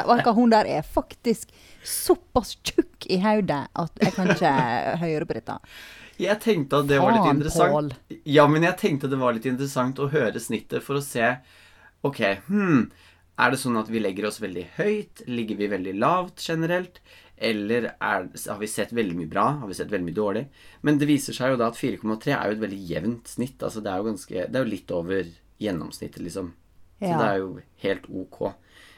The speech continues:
Speaker 2: Vi har
Speaker 1: Ok.
Speaker 2: gitt tre seksere denne sesongen her. Det er en til Dirty Dancing, en til Ondskapens Hotell,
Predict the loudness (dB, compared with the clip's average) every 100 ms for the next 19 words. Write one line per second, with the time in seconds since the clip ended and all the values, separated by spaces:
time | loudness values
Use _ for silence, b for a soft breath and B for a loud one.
0 | -4 0 2 0 -2 -6 0 0 0 -6
1 | -6 0 0 2 -4 -6 -8 -4 -2 0
2 | -2 -2 -4 -4 -4 -2 -4 -2 -6 -6
3 | -6 -6 -6 -8 -6 -8 -8 -10 -8 -6
4 | 0 0